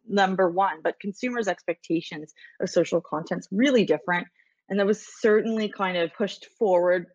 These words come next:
and accelerated with the pandemic 'cause people are more willing to be sold to during the pandemic. They wanted to shop. They wanted to get their goods that way. So brands had to be able to kind of reduce friction, not only in their social platforms, but between their social platforms and their e-commerce platforms. So again, back to that ecosystem stuff I was talking to,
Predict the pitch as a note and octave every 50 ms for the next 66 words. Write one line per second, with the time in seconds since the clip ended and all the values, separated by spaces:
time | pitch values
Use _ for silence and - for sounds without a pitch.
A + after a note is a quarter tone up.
0 | _ - G3 F#3+ F3+ E3+ - - E3 D3 D#3 E3 F#3 F#3+ F#3+ F#3 F#3 E3+ - E3
1 | D#3+ - F3+ _ - F3+ E3+ F3 A#3 C4+ C#4 F3 - - - F3+ - - C4+ B3+
2 | - C#4+ C#4 C4+ B3+ B3 A#3+ A3 G#3 G3+ G#3+ B3 B3+ B3 - F3+ F#3 F3 - -
3 | E3+ C#3+ C#3+ D3 _ - - G2 - - - D3 D#3 D#3 - - - - D3+ D3
4 | - - - - - - - - F3 E3+ F3 - F3+ F#3+ G#3+ A3+ G#3 - - F3
5 | E3 - - - - - - - F3+ F3+ F3 E3+ E3+ F3 F#3 F#3+ - F#3 - -
6 | - - F3 D#3+ D#3 - D#3 D3+ - _ - - - - - - - E3+ G#3 C#4
7 | F4 - - G#3+ F#3+ A3 A3 A3 A#3 A3 B3+ A3+ B3 G#3+ A3+ A3 G#3+ G3 G#3+ G3+
8 | G3+ - - G3+ _ - G3+ G3 F#3 F3+ E3 D#3+ F#3 F#3+ F#3 D#3+ _ - F#3 F#3+
9 | G3+ G3 - - - - - F#3+ F#3+ - - D4+ D#4 F#4+ G#4+ - _ - G#3+ G#3+
10 | - - G#3+ G#3+ A3 A3+ A3 G3 G3 G3+ F#3 E3+ F3 - - - E3 F#3+ G3+ B3+
11 | A#3 - B3+ B3+ - C#4 C#4 C4 A3 A#3+ - - G#3 - - A#3+ A#3+ B3+ C4+ -
12 | - G#3 G3+ G#3 - G3+ - - A3 G#3+ G3 - - F#3 F#3 F3+ - - - F#3
13 | F3 F3 - - - - - - - - - - - - - _ - - - F3
14 | - - E3+ E3+ E3+ G3 F#3 F3 E3 D3+ D#3+ F3+ - - A3 F3 - - - F3
15 | E3+ - F#3+ F#3+ - - E3+ - - D#3+ D#3+ - - D#3+ D#3+ - C#3+ C#3 - D#3+
16 | - - - F3+ G3+ - G3 F3 E3+ - - D#3 D3+